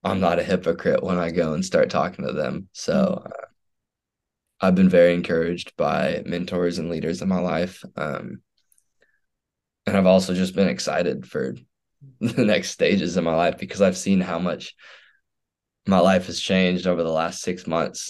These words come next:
Speaker 1: I can't imagine how much it's gonna change over the last ten years or the next ten years.
Speaker 2: Mm-hmm.
Speaker 1: So, um,
Speaker 2: That's awesome.
Speaker 1: Yeah,
Speaker 2: That's
Speaker 1: that's
Speaker 2: really
Speaker 1: it. <laughs>
Speaker 2: awesome.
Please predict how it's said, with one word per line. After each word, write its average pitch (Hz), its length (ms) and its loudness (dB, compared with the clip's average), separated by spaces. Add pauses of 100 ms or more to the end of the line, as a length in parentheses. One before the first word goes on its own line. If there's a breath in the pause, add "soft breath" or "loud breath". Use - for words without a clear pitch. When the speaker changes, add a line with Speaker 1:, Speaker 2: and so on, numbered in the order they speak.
Speaker 1:
I 90 120 -6
can't 87 280 -2
imagine 82 440 -2
how 87 80 -6
much 87 220 -2
it's 92 120 -6
gonna 76 200 -2
change 82 280 -2
over 85 160 0
the 80 100 2
last 82 360 -2
ten 92 200 -6
years - 240 -10
or 98 140 4
the 92 80 6
next 95 260 2
ten 87 200 -2
years. 85 320 -6 (320 loud breath)
Speaker 2:
Mm-hmm. - 100 -4
Speaker 1:
So, 87 400 2 (180)
um, - 440 -14 (1300)
Speaker 2:
That's 208 220 -4
awesome. 196 580 -4 (420)
Speaker 1:
Yeah, 202 160 2
Speaker 2:
That's - 320 -6
Speaker 1:
that's - 0 -
Speaker 2:
really 196 140 -2
Speaker 1:
it. 147 180 0
<laughs> 190 380 4
Speaker 2:
awesome. 214 240 -10